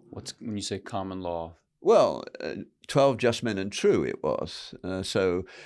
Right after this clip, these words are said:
Speaker 2: when, when Alfred and his sons had to rule England before there were roads, and they had
Speaker 1: Mm-hmm.
Speaker 2: justices, and Alfred's advice was that when the judges went out to hear the difficult cases, first ask the people locally, "What would be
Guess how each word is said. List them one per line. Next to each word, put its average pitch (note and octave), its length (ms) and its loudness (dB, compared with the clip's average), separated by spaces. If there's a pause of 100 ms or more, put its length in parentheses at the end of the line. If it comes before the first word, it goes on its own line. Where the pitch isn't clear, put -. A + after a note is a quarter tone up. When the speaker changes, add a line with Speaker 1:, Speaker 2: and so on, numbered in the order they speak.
Speaker 2:
when, C#3+ 460 4 (520)
when D3+ 400 6
Alfred B2+ 320 6
and F#2 160 0
his G2 120 -2
sons B2+ 480 2
had - 200 4
to G2 160 0
rule G#2 460 2
England G2 280 0
before F#2 280 0
there F2 100 2
were F2 100 0
roads, G#2 680 2 (200)
and F#2+ 260 0
they F2+ 60 4
had E2 120 4
Speaker 1:
Mm-hmm. - 20 -4
Speaker 2:
justices, - 640 0
and F2+ 200 -2 (320)
Alfred's A#2+ 420 0
advice G2 500 2
was E2 360 -2
that F#2 200 -2 (560)
when D3 280 0
the C#3+ 60 2
judges A#2 360 4
went G#2+ 220 -2
out F#2 240 2
to G#2 120 -2
hear G2+ 200 4
the F2+ 120 0
difficult - 440 -4
cases, - 680 -2 (300)
first E3 420 4
ask B2+ 300 -2
the B2+ 60 -4
people G#2+ 300 0
locally, A2 440 2
"What F#3 240 2
would A3 180 -2
be D3+ 120 2